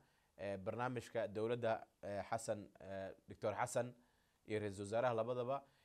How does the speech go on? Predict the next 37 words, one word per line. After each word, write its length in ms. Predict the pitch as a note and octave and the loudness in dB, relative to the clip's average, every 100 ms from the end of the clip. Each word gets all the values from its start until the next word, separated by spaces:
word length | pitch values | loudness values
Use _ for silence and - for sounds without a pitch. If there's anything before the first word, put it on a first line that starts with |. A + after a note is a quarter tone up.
| _ _ | _ _
in 140 | B2 | -2
ay 120 | A#2+ A2+ | 0 0
tillaabooyinka 640 | A#2+ A#2 A#2 C3+ B2 A#2 | 2 2 4 0 0 -2
muhiimka 420 | G#2+ A#2+ A#2+ A#2+ | 0 -2 -2 0
ay 140 | A2 G#2 | 0 0
qaadeen 400 | G#2+ G#2+ A2+ G#2+ | 0 2 2 2
oo 100 | G#2+ | 0
ahaa 240 | G2+ G#2 | 2 0
in 120 | A2+ | 0
ay 100 | G#2 | -4
ku 140 | - A2+ | -4 -2
biiraan 440 | G#2 G#2+ G2+ F#2+ - _ - | 2 4 4 0 -12 _ -8
Eastern 320 | A#2+ - A2+ | -6 0 2
African 340 | A#2 G#2+ G#2+ G2+ | 2 0 -2 2
countries 500 | A2+ G#2 G2 - - _ _ _ - | 0 0 -6 -8 -14 _ _ _ -4
oo 80 | A2 | 0
dadka 200 | - B2+ | 0 0
Soomaalida 460 | A#2+ G#2+ G2+ G2+ | 0 2 2 2
u 60 | G#2+ | 0
soo 160 | - G#2+ | 0 2
hoyanaya 460 | G#2+ A2 G2+ F#2+ - _ _ _ _ | 2 0 0 -2 -4 _ _ _ _
mataqaana 460 | G#2+ G2+ F#2+ G2+ G2 | -6 -4 -2 -2 -2
dhaqaalo 640 | G2 G#2 A2 A#2 B2 - | -2 0 2 4 2 -2
iyo 340 | G#2 G#2 G2+ - - | -4 -2 -2 -4 -8
habdhaqan 500 | G2+ G#2 B2 G#2 G2 - | -6 0 0 0 -4 -4
iyo 180 | G2 F#2+ | -6 -2
horumar 380 | A2 A2 A#2 - | 0 0 -2 0
aad 180 | A2 G#2+ | -2 -2
u 60 | F#2+ | -4
wanaagsan. 380 | B2 - D#2+ - _ _ - | -6 -8 -12 -14 _ _ -4
Dadka 180 | A2 G#2+ | -2 2
Soomaalida, 520 | G#2+ G#2+ A#2 C3+ C3+ - _ | 2 4 4 4 2 -2 _
saad 200 | - G#2+ B2 | -4 -2 -2
ogtihiin, 320 | - G#2+ A2 | -4 -4 -2
waa 100 | G2 | -2
dad 120 | A2 | -4
firfircoon. 480 | A2 F#2 F#2+ B2+ | -4 -6 -2 -2